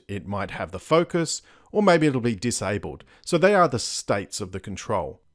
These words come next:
Within each of these states, we can specify how the control should look via one or more setters. For example, when the entry field is in a normal state without the focus, we give it a light green background.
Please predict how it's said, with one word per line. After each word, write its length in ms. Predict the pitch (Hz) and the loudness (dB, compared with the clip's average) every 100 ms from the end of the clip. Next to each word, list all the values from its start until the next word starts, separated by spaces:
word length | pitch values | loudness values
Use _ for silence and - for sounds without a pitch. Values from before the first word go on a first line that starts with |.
| - | 0
Within 280 | 143 220 | 4 6
each 200 | 202 185 | 6 2
of 100 | 160 | 0
these 180 | 139 139 | 0 -2
states, 440 | - 120 123 - - | 0 2 0 -2 -6
we 100 | 123 | -2
can 120 | 117 | -2
specify 560 | - 131 113 131 123 | 0 -2 -2 -2 0
how 200 | 101 113 | 2 2
the 80 | 113 | 0
control 480 | 120 117 - 117 110 | -2 -6 -2 -2 -2
should 220 | - 104 | -4 -4
look 240 | 104 110 - | -2 -4 -2
via 300 | 104 98 92 | 0 2 2
one 340 | 101 120 120 | 2 2 2
or 160 | 107 107 | 0 -2
more 220 | 101 92 | -2 -4
setters. 640 | - - 85 95 - - _ _ _ _ _ | -6 -8 -8 -10 -10 -14 _ _ _ _ _
For 160 | - | 2
example, 560 | 180 135 147 139 139 135 | 2 4 4 4 0 0
when 200 | 123 120 | 0 0
the 100 | 113 | 2
entry 260 | 147 - 135 | 0 -2 -6
field 340 | - 131 120 | -2 0 0
is 120 | 104 | 0
in 100 | 120 | -4
a 60 | 101 | -4
normal 560 | 98 107 131 165 185 143 | -2 0 4 4 2 0
state 440 | - - 82 110 - - - | -4 -4 -6 -8 -14 -20 -10
without 320 | 117 113 - | -4 -2 -4
the 60 | - | -6
focus, 600 | - 202 190 110 - - _ _ - | 0 0 2 -2 -2 -12 _ _ -2
we 160 | 151 | 0
give 260 | 135 143 131 | 0 0 0
it 60 | |
a 60 | 131 | 2
light 320 | 110 104 101 | 2 0 -4
green 260 | - 101 95 | -6 -4 -4
background. 520 | 95 - 95 82 87 | -4 -6 -8 -8 -12